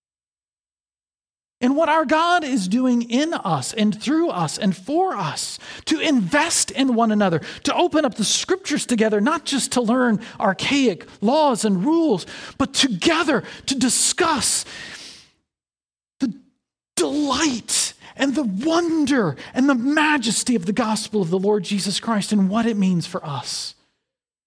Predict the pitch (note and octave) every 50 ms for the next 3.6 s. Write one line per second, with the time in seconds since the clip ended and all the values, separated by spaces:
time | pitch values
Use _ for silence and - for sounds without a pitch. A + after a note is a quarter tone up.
0 | _ _ _ _ _ _ _ _ _ _ _ _ _ _ _ _ _ _ - E3+
1 | - - - B3+ B3+ B3+ B3 A#3+ A#3+ A#3+ A#3 A3+ A3+ G#3 G#3+ G3+ G3+ G#3 F#3 -
2 | - - - A#3 A3 E3+ E3+ G#3 A3 A#3 A#3 A3+ G#3 G3+ G3 G#3 G3+ F#3 A#3 A3+
3 | G3 F3 A3+ A#3+ B3 A#3 G#3 E3 - - -